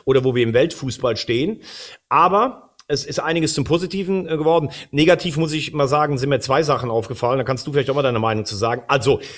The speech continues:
wenn bei einem neun zu null gegen bedauernswerte Liechtensteiner, äh, ich glaube, es ist ein Fundus von vierzigtausend Menschen, die da wohnen, die nach der zehnten Minute schon rot dezimiert sind.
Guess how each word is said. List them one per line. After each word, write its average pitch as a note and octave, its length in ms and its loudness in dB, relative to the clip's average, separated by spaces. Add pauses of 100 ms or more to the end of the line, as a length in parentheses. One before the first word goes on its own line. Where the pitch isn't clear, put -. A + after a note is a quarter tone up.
(240)
wenn D3 180 4
bei D#3 60 2
einem D3+ 340 2
neun C#4 300 4
zu B3+ 240 0
null A#3 240 2
gegen F3+ 220 -2
bedauernswerte F3+ 640 2
Liechtensteiner, G2 960 -4 (220)
äh, G#2 220 -4
ich G2+ 60 -10
glaube, C#3 220 -2
es A#2+ 240 -8
ist C3 140 -8
ein B2+ 340 -4
Fundus G#3+ 440 -6
von D3+ 140 -4
vierzigtausend C#3+ 760 -4
Menschen, C3 440 -2
die F#2+ 120 -6
da F2 220 -2
wohnen, D2+ 380 -8 (520)
die D#3+ 140 2
nach D#3 200 2
der D3+ 180 2
zehnten A3 380 -2
Minute G3+ 300 2
schon D3+ 200 0
rot D3 560 2
dezimiert G2+ 560 -2
sind. D2 400 -12